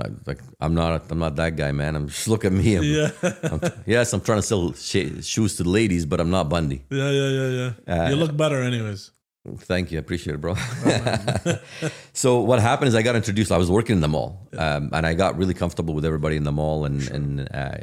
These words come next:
Speaker 1: again, being resourceful, like, being able to just kind of work your way, network your way through. I ended up striking a conversation at one, one of the guys there, and we became really good friends. Like, he's, he's actually the store manager.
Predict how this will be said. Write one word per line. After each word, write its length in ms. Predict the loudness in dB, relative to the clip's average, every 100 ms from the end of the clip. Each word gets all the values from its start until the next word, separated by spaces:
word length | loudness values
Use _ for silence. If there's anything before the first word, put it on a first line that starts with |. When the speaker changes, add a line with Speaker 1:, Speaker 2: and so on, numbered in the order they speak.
| -4 0
Speaker 1:
again, 260 | 0 2
being 180 | 2 2
resourceful, 540 | 2 0 -2 -4 -4 -2
like, 140 | -4 -4
being 180 | -2 -2
able 220 | -2 -4
to 140 | -6
just 240 | -8 -6 -6
kind 140 | -4
of 80 | -4 -8 -20 _ _ -4
work 220 | -4 -4
your 80 | -4
way, 300 | 0 0 0
network 380 | -2 -2 -6 -4
your 120 | -4
way 140 | -2
through. 340 | -4 -4 -4 -6 _ _ _ _ _ _ _ _ -2
I 160 | 2
ended 240 | 2 2 2
up 240 | -2 -10
striking 340 | -6 -4 -2
a 80 | -4 -2
conversation 540 | -2 0 -2 -2 -2 -4
at 140 | -4
one, 200 | -4 -4
one 120 | -4
of 60 | -4
the 60 | -2 -2
guys 220 | -2 -4
there, 140 | -4 -4
and 80 | -4
we 60 |
became 240 | -2 0 2
really 180 | 2
good 140 | 0 0
friends. 360 | -2 -2 -4
Like, 160 | -8 -10 -16 _ -8
he's, 340 | -6 -4 -6
he's 180 | -6 -2
actually 340 | -2 -2 -6
the 180 | -4 -4
store 240 | -4 -2 0
manager. 440 | 0 -2 -6 -14